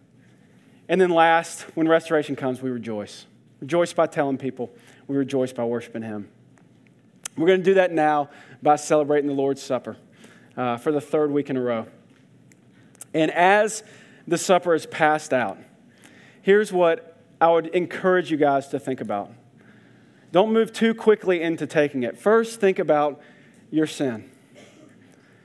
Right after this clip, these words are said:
Take some time to own your sin, to look at the broken piece of bread and the cup that represents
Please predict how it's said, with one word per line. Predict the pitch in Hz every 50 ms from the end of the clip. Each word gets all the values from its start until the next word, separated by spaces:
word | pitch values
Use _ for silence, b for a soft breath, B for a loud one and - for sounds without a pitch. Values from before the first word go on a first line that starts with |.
| b b b b b b b -
Take | 214 233 226
some | 240 233
time | 196 214 208 202 175
to | 156 -
own | 180 190 185 185 180 175
your | 160 156
sin, | 143 - - - 165 151 139 127 120 120
to | - 175
look | 160 160 180 202 220 - -
at | 175 175 170 165 160 - 170
the | 170
broken | 151 135 151 170 175 196 190 - 190 175 165
piece | 135 - 196 190 180 -
of | 165 147
bread | 131 156 160 160 151 147 143 143 B B B B B B
and | 170 165 160
the | 151
cup | 147 - 202 202 190 165 -
that | 165 175
represents | 170 170 175 175 180 175 143 165 165 160 156 151 -